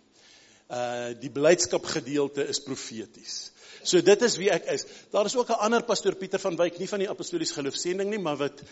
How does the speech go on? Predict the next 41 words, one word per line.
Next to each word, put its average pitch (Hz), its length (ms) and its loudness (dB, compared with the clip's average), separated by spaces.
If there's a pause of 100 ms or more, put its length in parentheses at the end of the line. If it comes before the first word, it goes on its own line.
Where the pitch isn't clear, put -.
(120)
in 170 60 -8
ons 156 140 -6
land 151 220 0
rondbeweeg, 170 500 -2
en 165 120 -4
daar's 156 280 -2
dikwels, 180 440 0
omdat 160 280 -8
ons 131 120 -8
beide 151 260 -4
groot 175 440 -8 (420)
manne 139 300 -12
van 147 160 -12
postuur 156 420 -8
is, 143 100 -4
daar 135 220 -6
dikwels 139 440 -8 (180)
verwarring. 117 580 -4
So, - 220 -6
ek 226 160 -6
is 226 120 -6
nie 226 100 -6
skaam 190 600 -2 (360)
vir 156 140 -10
my 147 140 -4
naam 151 260 -4
nie, 180 100 -4
dis 147 160 -6
nie 180 120 -4
om 160 100 -4
polities 147 380 -8
korrek 156 300 -4
te 170 60 -6
wees 160 240 -4
nie, 196 160 -6 (520)
maar 143 120 -4
die 165 120 -6
hele 180 240 6
wêreld 156 440 6
ken 151 180 0
my, 151 100 0